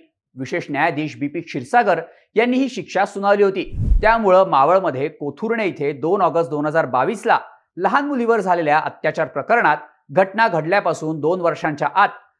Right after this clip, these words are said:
तर चार्जशीट दाखल केल्यापासून पंधरा महिन्यांच्या आत बावीस मार्च दोन हजार चोवीसला आरोपीला फाशीची शिक्षा सुनावण्यात आली. ही सगळी प्रक्रिया दोन वर्षांच्या आत पूर्ण झाली. दरम्यान मुख्यमंत्र्यांनी भाषणात दोन महिने असा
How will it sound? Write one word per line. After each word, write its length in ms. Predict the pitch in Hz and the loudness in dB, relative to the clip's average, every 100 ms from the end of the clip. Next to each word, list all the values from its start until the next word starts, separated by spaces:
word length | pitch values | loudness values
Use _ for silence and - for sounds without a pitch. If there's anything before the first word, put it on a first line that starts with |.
| _ | _
तर 80 | 269 | -4
चार्जशीट 540 | 254 220 208 214 269 190 | 0 2 2 0 -4 0
दाखल 320 | 165 180 254 | 0 2 -2
केल्यापासून 540 | 220 175 156 143 156 | 2 0 0 -4 -6
पंधरा 360 | 165 160 151 247 | -4 -2 2 2
महिन्यांच्या 440 | 220 175 165 165 160 | 2 -2 -2 -2 0
आत 160 | 208 156 - - _ _ | 2 2 0 -16 _ _
बावीस 400 | 143 196 269 262 | 2 4 2 -2
मार्च 220 | 175 156 151 | 0 2 2
दोन 160 | 151 | -2
हजार 180 | 151 160 156 | 0 0 -2
चोवीसला 520 | 156 180 220 175 147 160 - _ - | -4 -4 -2 2 2 0 -10 _ 2
आरोपीला 480 | 202 240 226 156 170 - | 4 4 2 2 2 0
फाशीची 400 | 156 185 208 226 | -4 -4 -10 -10
शिक्षा 320 | 165 - 175 | -8 -2 -2
सुनावण्यात 460 | 175 170 180 185 | -2 0 0 2
आली. 160 | 180 175 - _ _ _ - | 2 0 -4 _ _ _ -16
ही 40 | |
सगळी 340 | - 151 147 | -10 -4 -2
प्रक्रिया 460 | 220 180 165 151 156 | 0 -2 -4 0 2
दोन 260 | 139 160 190 | 2 0 0
वर्षांच्या 440 | 165 180 160 170 156 | -2 -2 -4 -2 0
आत 120 | 165 - | 0 -2
पूर्ण 200 | 185 220 | -2 2
झाली. 240 | 202 190 151 - _ - - - | 4 2 0 -10 _ -18 -18 0
दरम्यान 300 | 233 233 240 | 2 4 2
मुख्यमंत्र्यांनी 800 | 214 220 247 226 202 180 156 160 | 0 0 0 0 0 0 0 -4
भाषणात 400 | 135 139 165 165 | -2 -4 -2 -4
दोन 280 | 131 170 247 | 0 2 2
महिने 280 | 214 170 165 | 2 0 0
असा 220 | 156 | 0